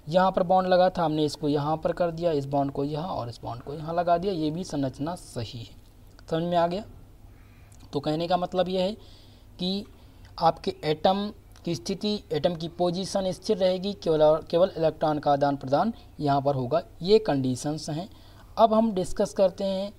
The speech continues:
resonance structure of benzene। तो बेंजीन का resonance structure हम इस प्रकार से बना सकते हैं। यहाँ पर देखिए, ये बेंजीन है, ठीक है। अब यहीं पर समझने वाली बात है, अगर जिनको अभी भी समझ में नहीं आया रेजोनेंस, वो यहाँ पर समझ सकते हैं।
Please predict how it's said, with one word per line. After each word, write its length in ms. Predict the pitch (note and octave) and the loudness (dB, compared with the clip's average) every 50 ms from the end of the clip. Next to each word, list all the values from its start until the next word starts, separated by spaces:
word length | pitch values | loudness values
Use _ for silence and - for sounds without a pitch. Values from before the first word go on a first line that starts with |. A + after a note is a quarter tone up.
| - - | -8 -4
resonance 580 | D3 E3 D#3+ F#3+ G3 F#3+ F#3+ G3 G3 F#3 - - | -4 -2 0 0 0 0 0 -2 -4 -6 -10 -14
structure 480 | D#3 - - - E3+ C#3 - - E3+ | -16 -6 0 0 0 0 0 0 2
of 180 | D#3+ D#3 D3 C3 B2 A#2+ | 4 4 4 4 2 -2
benzene। 420 | B2+ B2 A#2+ A#2 A#2+ D3 F#3+ A3+ - - - - - - - - | -2 -2 -2 -4 -4 -6 -6 -6 -8 -10 -18 -20 -20 -20 -12 -8
तो 80 | - C#3+ | -6 -2
बेंजीन 400 | C#3 E3+ F3+ F#3+ F#3+ A#3+ A#3+ A#3 | 0 0 0 2 2 2 2 4
का 160 | - G#3+ F#3+ | 6 6 6
resonance 500 | F3+ F3+ E3 F#3 F#3+ F#3+ F#3+ F#3 - - D3+ | 6 4 0 0 0 0 -2 -4 -6 -10 -12
structure 420 | - - F#3 E3 - - G3+ F3+ | -2 -2 -2 -2 0 -2 -2 -2
हम 220 | D#3+ F3 F3+ - - | -2 -4 -4 -6 -10
इस 120 | F#3 D#3 - | -12 -10 -8
प्रकार 380 | - D#3+ D3 C#3+ D3 D3 D3 | -4 -4 0 2 4 4 4
से 140 | C#3+ - E3+ | 2 0 -2
बना 280 | C#3 B2+ B2 B2 B2+ C#3 | -2 0 0 0 0 -2
सकते 320 | - D3 C#3 - - F3 | -2 -4 -6 -6 -6 -6
हैं। 140 | F3 F3 E3 | -6 -4 -4
यहाँ 160 | D3 D3 D#3 | -2 -2 0
पर 160 | D#3 E3+ E3 | 0 0 -2
देखिए, 280 | D#3+ E3 D#3+ - F3+ D#3+ | -2 -4 -6 -4 -4 -2
ये 80 | D#3 | -2
बेंजीन 460 | D3 C3+ C#3 C#3+ D3 D3 D3 F3 F#3+ F#3 | 0 2 2 2 0 0 -4 -6 -6 -4
है, 140 | E3 G#3+ - - - - - - | -6 -6 -8 -12 -20 -20 -20 -14
ठीक 140 | - E3 - - | -12 -6 -4 -4
है। 60 | G#3+ - - - - - - - - - - - - | -4 -6 -12 -20 -20 -20 -20 -20 -20 -20 -20 -4 4
अब 300 | - G3+ G3 G#3+ B3 A3+ - - - - - D3+ D3+ | 4 4 6 6 4 4 2 -2 -12 -16 -12 -4 -4
यहीं 280 | F#3+ F3 D3+ A3+ C4 | -2 0 2 2 2
पर 160 | C4 - A#3 | 4 2 2
समझने 460 | G3 - - F3 E3+ D#3 C3+ F#3 F#3 F3+ | 2 2 0 0 -2 -4 -4 -4 -2 0
वाली 200 | E3 D#3+ E3+ E3+ | 0 0 0 2
बात 320 | D#3 D#3 D#3 E3 - - | 4 4 4 4 2 0
है, 140 | F3 F#3+ F#3+ - - - - - | -6 -8 -8 -10 -14 -18 -6 -4
अगर 240 | E3+ D#3+ F#3 G#3 | 0 4 4 4
जिनको 500 | F#3 D3 D#3 F3+ F3+ F3 F3 - - A#3 | 2 2 -4 -4 -4 -6 -6 0 0 0
अभी 300 | A#3 - F3 D#3+ D#3 F#3+ | 2 2 2 2 2 0
भी 120 | F#3+ G3+ A3 | 0 -2 -4
समझ 220 | - - F3 F3+ F3+ | -4 -4 -4 -4 -2
में 120 | E3+ F3+ | -2 -2
नहीं 260 | E3+ E3+ E3 F3 F#3 | -2 -2 -4 -2 -2
आया 200 | F3 E3+ E3+ E3+ | 0 2 2 2
रेजोनेंस, 520 | E3+ D#3+ D#3+ D#3 E3 E3 E3+ F#3 F#3+ - - | 2 0 -2 -2 -2 -2 -2 -4 -8 -8 -8
वो 140 | C#3+ C#3+ D#3 | -2 -2 -2
यहाँ 300 | D3+ D3+ C3 D3 E3 D#3+ | -2 -2 -4 -2 -4 0
पर 140 | - E3 D#3 | 0 0 0
समझ 320 | - - C#3+ C#3 D3+ D3 | 0 -2 0 0 0 -2
सकते 380 | D3 - F#3 D#3+ - - - E3+ | -2 -2 -4 -4 -4 -4 -6 -6
हैं। 160 | D#3 E3+ | -6 -6